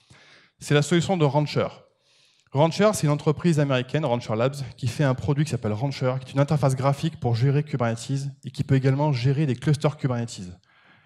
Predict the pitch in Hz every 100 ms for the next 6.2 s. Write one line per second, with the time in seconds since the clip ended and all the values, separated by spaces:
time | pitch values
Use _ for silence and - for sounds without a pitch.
0 | _ _ _ _ _ _ 135 143 135 202
1 | 190 - - _ _ - 165 135 139 151
2 | 143 139 139 - - 113 117 - 113 113
3 | 120 131 - _ 120 123 - 196 180 139
4 | 139 139 147 131 - 107 107 135 - -
5 | - - 120 120 165 - 117 160 147 135
6 | 151 160